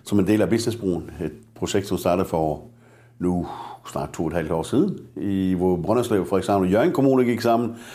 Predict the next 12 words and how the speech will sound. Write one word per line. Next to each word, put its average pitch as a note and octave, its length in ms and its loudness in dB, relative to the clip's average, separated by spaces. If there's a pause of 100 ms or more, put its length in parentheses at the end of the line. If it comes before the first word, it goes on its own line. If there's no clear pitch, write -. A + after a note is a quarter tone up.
(220)
om G#2+ 320 4
at G#2+ 120 4
kigge A#2+ 220 -2
på, F#2+ 500 6
øh, F#2 80 4
muligheder G2 880 4
for G2 340 0
at, - 240 -2
øh, F2+ 420 2
afdække G#2+ 380 2
arbejdspladser, G#2 580 0 (580)
øh, F2+ 340 4